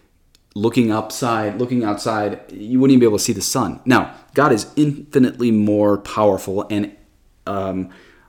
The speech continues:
obviously intimate to us, and the demons are not. The demons might surround us, but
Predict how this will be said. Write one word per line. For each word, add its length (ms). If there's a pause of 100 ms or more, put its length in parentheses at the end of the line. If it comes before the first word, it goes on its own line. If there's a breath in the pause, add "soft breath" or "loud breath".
obviously 840
intimate 400
to 180
us, 380
and 140
the 40
demons 320
are 60
not. 260 (260 loud breath)
The 60
demons 280
might 180
surround 380
us, 100
but 240